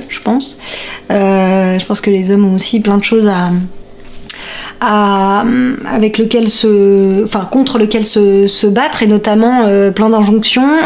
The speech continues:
et, et de, voilà, que ça, que c'est compliqué probablement dans notre société d'accueillir la fragilité quand on est un homme,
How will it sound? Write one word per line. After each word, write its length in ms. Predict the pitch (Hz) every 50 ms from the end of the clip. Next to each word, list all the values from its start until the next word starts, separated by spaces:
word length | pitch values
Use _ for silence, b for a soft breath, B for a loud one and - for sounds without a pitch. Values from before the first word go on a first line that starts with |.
| - -
et, 380 | 214 214 214 214 208 202 208 208 B B B B B B B B B B
et 120 | 214 202
de, 760 | 185 180 196 190 185 185 185 185 185 185 185 185 196 202 202 - - 233 - - - - - - - -
voilà, 360 | - - 196 214 214 202 208
que 180 | 214 214 - -
ça, 140 | 202 214 214 202 - - - - - - - - B B B B B B B B B - - - - - - -
que 60 | -
c'est 380 | - - - - - - 240 220
compliqué 800 | 233 - 247 220 262 262 240 220 - 269 277 277 277 277 269 214
probablement 420 | - - 247 240 226 240 240 247
dans 80 | 240 220
notre 120 | 208 208
société 460 | - 226 220 262 240 226 - 254 262 233
d'accueillir 500 | 208 220 214 214 240 240 233 233 254 254
la 80 | 240 214
fragilité 480 | - 220 196 208 208 214 - 240 233
quand 180 | 226 226 214 -
on 100 | 202 196
est 200 | 190 196 196 190
un 380 | 185 196 202 196 190 190 190
homme, 240 | 208 233 269 294 294